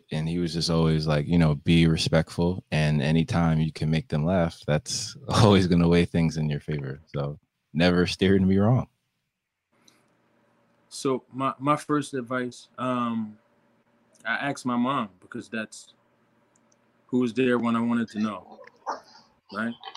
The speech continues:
Speaker 2: Um,
Speaker 1: Mm-hmm.
Speaker 2: we're in the mall, and I saw this. I was like, "Whew." And I wanted to talk to this girl, and I was like, <sighs> my mom is the last person that I wanted to ask,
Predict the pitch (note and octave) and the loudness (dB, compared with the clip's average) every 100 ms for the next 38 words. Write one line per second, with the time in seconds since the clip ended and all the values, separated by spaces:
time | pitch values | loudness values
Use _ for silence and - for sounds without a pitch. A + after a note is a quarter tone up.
0 | - - - - D#2 E2+ D3 - - _ | -12 -12 -6 -2 0 2 2 0 -10 _
1 | _ _ _ _ _ _ _ _ _ _ | _ _ _ _ _ _ _ _ _ _
2 | _ _ A#2+ B2+ B2 A#2+ A#2+ A2 - _ | _ _ -4 0 2 2 2 -2 -8 _
3 | _ _ _ - A2+ A#2 - B2+ B2+ A#2+ | _ _ _ -12 -8 -6 -4 -4 -2 -4
4 | - B2+ C#3+ B2 G2+ - E4+ D#4+ - _ | -6 -4 -4 -6 -10 0 2 2 0 _
5 | _ _ _ _ B2+ C#3+ C#3+ D3 C3 A#2+ | _ _ _ _ 0 0 2 0 -2 -8
6 | - D#3+ E3 C#3+ B2 A2+ A2+ A#2+ A#2+ A#2+ | -6 -4 -4 -6 -12 -12 -6 -4 -4 -6
7 | - B2 C#3+ C3+ B2+ B2+ A#2 - _ _ | -6 -2 -2 -2 -6 -6 -8 -14 _ _
8 | _ - - _ - - - - - - | _ -20 -20 _ -14 -10 -8 -8 -12 -20
9 | _ _ _ - C3 D3+ D#3+ D3+ B2+ C3 | _ _ _ -4 0 4 4 4 -4 -6
10 | B2+ C#3+ C#3 - B2+ A#2+ A2+ A2 A2 A2 | -2 -2 -4 -8 -10 -8 -10 -8 -8 -8
11 | G#2 - G#2+ G2+ - | -8 -14 -14 -14 -16